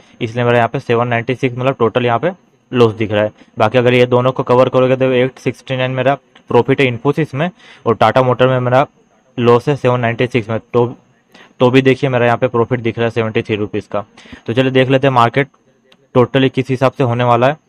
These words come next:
कल का मार्केट किस हिसाब से होने वाला है, चलिए देख लेते हैं, यहाँ पे नज़र डाल लेते हैं।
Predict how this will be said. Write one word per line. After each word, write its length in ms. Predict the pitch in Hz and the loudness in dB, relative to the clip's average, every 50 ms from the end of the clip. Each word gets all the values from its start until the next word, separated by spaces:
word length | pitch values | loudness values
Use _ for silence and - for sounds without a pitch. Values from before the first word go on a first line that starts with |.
| _ _ _ _ _ _ _ _ _ _ _ _ _ _ _ _ _ _ _ _ _ _ _ _ _ _ - | _ _ _ _ _ _ _ _ _ _ _ _ _ _ _ _ _ _ _ _ _ _ _ _ _ _ -2
कल 160 | 135 127 123 | -2 -2 -2
का 120 | - 143 | -2 -2
मार्केट 320 | 139 135 131 127 147 143 - | 0 0 0 0 -2 -4 -4
किस 180 | - 139 - | -6 -4 -4
हिसाब 240 | 147 139 - - 131 | -2 0 0 -2 -2
से 120 | - - | 0 -2
होने 140 | 131 127 123 | -2 0 0
वाला 180 | 123 127 131 143 | 0 0 0 0
है, 20 | |
चलिए 200 | 135 135 120 127 | -2 -2 -2 0
देख 200 | 123 117 107 - | 0 0 -2 0
लेते 180 | 110 104 - 113 | -4 -6 -4 -4
हैं, 40 | 107 | -4
यहाँ 60 | 104 | -4
पे 100 | - 110 | -4 -4
नज़र 200 | 117 110 117 110 | -2 0 0 2
डाल 160 | 107 107 101 | 2 0 0
लेते 200 | 101 98 95 - | -2 -6 -8 -10
हैं। 80 | 104 - | -12 -14